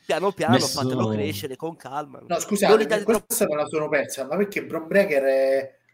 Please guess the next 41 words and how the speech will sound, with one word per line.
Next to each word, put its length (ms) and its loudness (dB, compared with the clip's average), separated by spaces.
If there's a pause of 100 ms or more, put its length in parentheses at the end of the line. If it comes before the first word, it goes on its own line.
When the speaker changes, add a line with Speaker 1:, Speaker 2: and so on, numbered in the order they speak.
(300)
Speaker 3:
è 80 -8
apparsa 480 -2
a 20 -2
Raw? 480 2
Speaker 1:
Sì, 160 -6
è 60 0
apparso 580 -2
a 60 -2
Raw 240 -4
per 300 -4
praticamente 1000 -8
il 100 -14
tag 200 -12
team 180 -20
match, 340 -14
ecco. 200 -20 (480)
E 120 2
il 60 2
rematch 400 0
di 120 -6
che 160 -4
c'è 140 -4
stato 280 -6
in 160 -10
N 60 -10
X 140 -16
T, 260 -16
praticamente. 680 -14
Speaker 3:
E 40 -2
scusate, 300 -2
Speaker 1:
Hai 60 0
visto 160 -4
Speaker 3:
e 80 -2
Speaker 1:
N 40 -10
X 80 -10
T? 80 -12
Speaker 3:
scusate, 680 -6
e 340 -8
c'aveva 380 0
il 120 -8
titolo? 440 -2